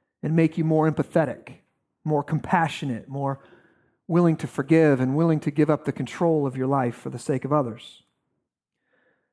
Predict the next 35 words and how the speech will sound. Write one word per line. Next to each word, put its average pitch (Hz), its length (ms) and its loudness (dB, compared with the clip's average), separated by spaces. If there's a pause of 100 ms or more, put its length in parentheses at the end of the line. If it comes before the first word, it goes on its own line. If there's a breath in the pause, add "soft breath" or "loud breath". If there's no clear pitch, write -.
(160)
The 175 100 6
only 247 180 6
way 247 200 6
for 226 140 0
you 240 140 6
to 247 60 6
walk 226 360 4
out 233 320 6
of 185 140 2
this 196 160 0
gathering 214 440 4
this 190 160 2
morning 196 280 4
the 185 60 4
same 254 440 4
is 208 140 4
if 214 120 2
you 214 120 4
refuse 247 580 6
to 269 80 4
think, 226 340 4
if 190 140 2
you 214 80 6
refuse 262 760 6
to 247 220 4 (220 loud breath)
feel, 269 480 6
if 180 100 -2
you 233 140 6
refuse 262 460 6
to 233 100 2
really 269 480 8
engage 226 560 6 (300 loud breath)
with 196 120 4
what 247 220 4
we're 220 220 4